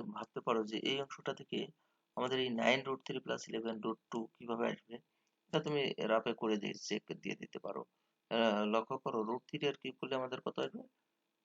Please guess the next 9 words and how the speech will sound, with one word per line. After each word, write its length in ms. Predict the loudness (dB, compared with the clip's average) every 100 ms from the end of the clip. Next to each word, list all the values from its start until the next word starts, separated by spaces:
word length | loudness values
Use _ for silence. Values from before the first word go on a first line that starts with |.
| _
থ্রি 180 | -4 0 -2 0
রুট 260 | 0 0 -4 -14 _ _ _ _ _
থ্রি, 200 | -14 -14 -16 _ _ _ _ _ _ _ _ _ _ _ _ _ -6
root 120 | -6 -4
থ্রি 140 | 0
আর 80 | 0
কিউব 180 | 0 _
করলে 200 | -10 -10
plus, 380 | -6 -4 -4 -6